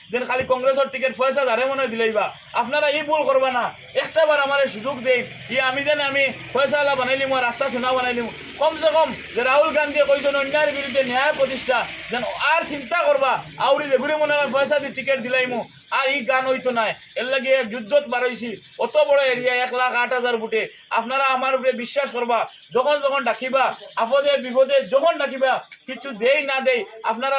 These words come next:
অঞ্চলে পাইমু। আমার লগে আমার এলাকাত বড় বড় পয়সাওয়ালা মানুষের লগে সম্পর্ক নাই, আমার দ্বারা পয়সাওয়ালার সম্পর্ক বড় বড় মানুষ। গ্রামে গিয়া কোনো নেতা ধরিয়া দেওয়া লাগতো না। আপনারা ডাইরেক্ট আমালে ফোন করবা, WhatsApp-এ মেসেজ দিবা। হয়তো এখন ইলেকশনের সময় রিসিভ না করতে পারি,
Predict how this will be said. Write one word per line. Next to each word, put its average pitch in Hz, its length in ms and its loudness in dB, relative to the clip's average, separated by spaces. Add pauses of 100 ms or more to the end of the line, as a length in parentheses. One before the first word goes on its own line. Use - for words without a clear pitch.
(100)
অঞ্চলে 254 360 2
পাইমু। 240 280 0 (340)
আমার 277 240 2
লগে 277 160 2 (100)
আমার 269 140 0 (100)
এলাকাত 254 280 0 (100)
বড় 247 160 2
বড় 269 120 6 (340)
পয়সাওয়ালা 277 420 2
মানুষের 262 280 0
লগে 254 120 0 (100)
সম্পর্ক 233 300 -4 (140)
নাই, 240 140 0 (360)
আমার 277 220 2
দ্বারা 277 180 0 (100)
পয়সাওয়ালার 277 500 2
সম্পর্ক 240 300 -2 (140)
বড় 240 160 4
বড় 277 120 4 (120)
মানুষ। 240 200 0 (380)
গ্রামে 226 280 2 (100)
গিয়া 269 180 0
কোনো 254 200 -6
নেতা 247 280 -2
ধরিয়া 277 240 0
দেওয়া 240 180 2
লাগতো 247 260 -2
না। 233 200 -2 (200)
আপনারা 269 380 -2
ডাইরেক্ট 254 340 0
আমালে 269 300 0
ফোন 240 240 -2
করবা, 240 380 0 (280)
WhatsApp-এ 262 420 2
মেসেজ 262 300 -2
দিবা। 254 400 0 (240)
হয়তো 269 220 2
এখন 269 220 2
ইলেকশনের 269 380 -2
সময় 262 220 0
রিসিভ 247 340 -8
না 247 200 -2
করতে 262 240 -4
পারি, 233 300 0